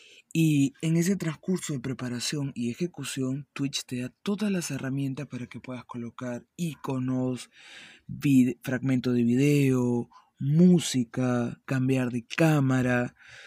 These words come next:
em, capturador de pantalla, entre otras cosas. Entonces, ya el creador de contenidos no tiene que editar el video, lo puede hacer en vivo y en directo.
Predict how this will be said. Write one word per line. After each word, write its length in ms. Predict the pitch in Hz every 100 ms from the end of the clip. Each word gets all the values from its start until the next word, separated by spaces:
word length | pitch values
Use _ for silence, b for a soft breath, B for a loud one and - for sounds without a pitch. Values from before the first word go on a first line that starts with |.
| B B B
em, 840 | - 123 123 123 120 123 127 - - - 147 - - B B B B - -
capturador 580 | 156 135 147 131 127 135
de 100 | 135
pantalla, 1160 | 123 120 120 117 165 151 131 127 127 123 - - _ _ _ _ -
entre 260 | 165 143
otras 200 | 180 170
cosas. 380 | - 143 - 127 -
Entonces, 600 | 131 160 147 156 - - B B B B B
ya 320 | - 190 220 - _
el 220 | 165 151
creador 320 | - 147 151 180
de 80 |
contenidos 500 | 202 151 135 135 165
no 100 | 156
tiene 240 | 147 185 185
que 300 | 147 139 135
editar 640 | 131 135 123 - 202 190
el 140 | 143
video, 400 | 120 127 131 123
lo 120 | 120 127
puede 180 | 185
hacer 220 | 180 214 -
en 160 | 143 143
vivo 240 | 208 202
y 80 | 165
en 80 | 131
directo. 400 | 143 226 -